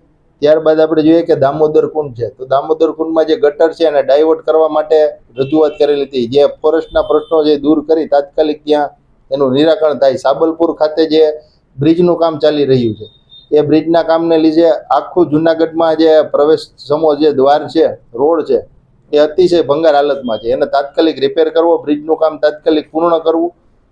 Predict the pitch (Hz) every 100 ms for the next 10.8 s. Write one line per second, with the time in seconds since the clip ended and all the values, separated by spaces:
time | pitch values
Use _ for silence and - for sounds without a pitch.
0 | - 135 151 143 165 160 151 160 165 160
1 | 135 151 160 160 160 - 165 160 151 151
2 | 156 160 151 120 143 151 143 151 160 151
3 | _ _ _ - 139 143 123 135 160 151
4 | 156 151 151 - 131 139 156 160 151 151
5 | 139 143 151 151 135 165 139 151 156 156
6 | 147 147 156 151 139 139 139 147 135 147
7 | 135 131 139 151 147 143 147 143 143 175
8 | - _ _ - - - 139 151 151 147
9 | 147 123 131 139 147 - 147 - 147 113
10 | 131 143 147 147 147 151 151 156